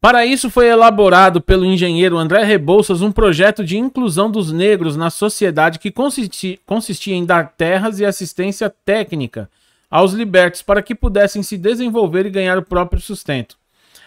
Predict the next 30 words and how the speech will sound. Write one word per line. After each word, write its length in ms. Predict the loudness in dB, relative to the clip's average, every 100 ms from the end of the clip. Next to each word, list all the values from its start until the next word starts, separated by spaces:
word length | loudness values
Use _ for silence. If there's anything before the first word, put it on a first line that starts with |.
| _
A 140 | -12 -4
proposta 680 | -2 -2 2 2 2 2
era 200 | 2 2
tão 280 | 0 -2 -2
moderna 480 | -2 0 0 0 -2
que 140 | -6
previa 460 | -2 -2 0 0 0
a 40 |
construção 880 | -2 -6 -6 -6 -8 -6 -4 -4 -4
de 220 | -6 -4
agroindústrias 1300 | 0 0 0 -4 -4 -6 -4 -6 -6 -6 -8 -8 -16 _ _ _
próximos 640 | -2 2 2 0 -6 -6 -6
aos 300 | 0 2 2
empreendimentos. 880 | -4 -6 -6 -4 -4 -4 -4 -6 -8
E 80 | -2
detalhe, 520 | -2 0 -2 -2 -6 _ _ _ _ _ _ _ _
não 260 | -6 -2 0
era 220 | 0 -2
dar 340 | -2 -2 -2
terra 540 | -2 2 2 0 -8 -12
que 100 | -14
pertencia 640 | -6 -6 -4 -6 -4 -2 -2
a 20 |
ninguém, 440 | -2 -4 -4 -6 _ _ _ _
era 220 | -4 -2 -2
terra 340 | 0 0 -2
que 120 | -6
pertencia 680 | -6 -6 -4 -6 -6 -6 -4
à 200 | -2 0
União, 560 | 0 -2 -2 -2 -2